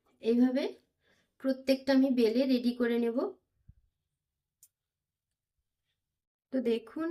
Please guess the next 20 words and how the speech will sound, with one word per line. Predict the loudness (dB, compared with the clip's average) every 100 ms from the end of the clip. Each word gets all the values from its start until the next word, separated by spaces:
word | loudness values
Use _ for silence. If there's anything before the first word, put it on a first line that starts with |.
| -6
আমি | -4 -4
সমস্ত | -4 -4 -6 -6 -8
পাউরুটিগুলোকে | -6 -6 -4 -6 -6 -2 -2 -2 -4 -6 -8 -14 _ _ _
বেলে | -4 -2 0 4
নিয়েছি | 4 2 0 -2 -6 -4
রুটির | -4 -4 -6 -6 -8 -12 -12 -4 -2
বেলুন | -2 -2 -2
চাটুতে। | -2 -6 -10 -10 -6 -6 -8 -16 _ _ _ _
তো | -12
এখন | -10 -6 -2 0
এইগুলোকে | 0 0 -4 -4 -8
একটা | -10 -10
সাইডে | -6 -4 -2 -2
রাখবো, | -2 -4 -2 0
উনুনে | 0 -2 -4
একটা | -6 -6 -6
কড়াই | -6 -6 -6
বসিয়ে | -6 -6 -6
দেবো | -4 -6
এখন। | -8 -4 -4